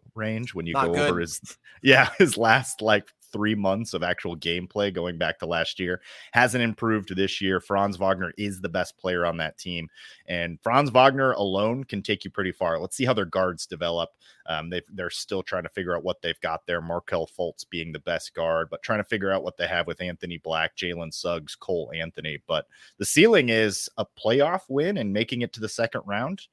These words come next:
Speaker 1: depending on who the matchup was, if they got a favorable matchup,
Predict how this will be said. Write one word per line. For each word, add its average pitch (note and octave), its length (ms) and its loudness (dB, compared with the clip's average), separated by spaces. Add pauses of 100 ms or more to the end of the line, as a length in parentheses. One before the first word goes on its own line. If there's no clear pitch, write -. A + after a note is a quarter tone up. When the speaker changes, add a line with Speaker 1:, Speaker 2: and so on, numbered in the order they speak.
(300)
Speaker 1:
depending B2 400 2
on A2+ 100 2
who A#2+ 140 0
the A2 80 0
matchup A2 480 0
was, C3+ 180 2
if A2 140 0
they G#2 80 0
got G2 140 6
a F#2+ 40 4
favorable G2+ 480 -2
matchup, G2+ 520 -2